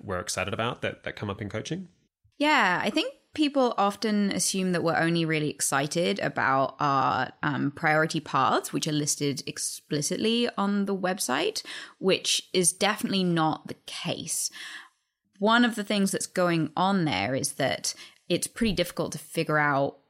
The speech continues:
Speaker 2: where people can have most impact. And so we've tried pretty hard to find some examples where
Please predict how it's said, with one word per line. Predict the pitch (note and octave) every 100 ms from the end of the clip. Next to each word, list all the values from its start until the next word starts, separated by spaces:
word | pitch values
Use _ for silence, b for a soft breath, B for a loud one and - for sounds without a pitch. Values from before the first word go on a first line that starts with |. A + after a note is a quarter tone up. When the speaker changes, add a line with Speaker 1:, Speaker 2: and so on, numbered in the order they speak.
| _ D#3+
Speaker 2:
where | D#3 D#3+ D#3 D3+ D3 - - -
people | F3 D#3
can | D3+ D3+
have | D3 D3 C#3 D#3
most | D3 D3 -
impact. | D3 D3 C#3 - E4+ - -
And | D#3+
so | D3+ D#3
we've | D#3 D#3 -
tried | G3+ F#3 F#3 -
pretty | D#3+ D#3
hard | E3 D3+ C3 C#3
to | - -
find | - E3 D#3+ D3+
some | D3+ D3+
examples | D3 D#3+ D#3 F#3 C#4+ F#4 G#4+ D#3+
where | D3+ D3 C#3+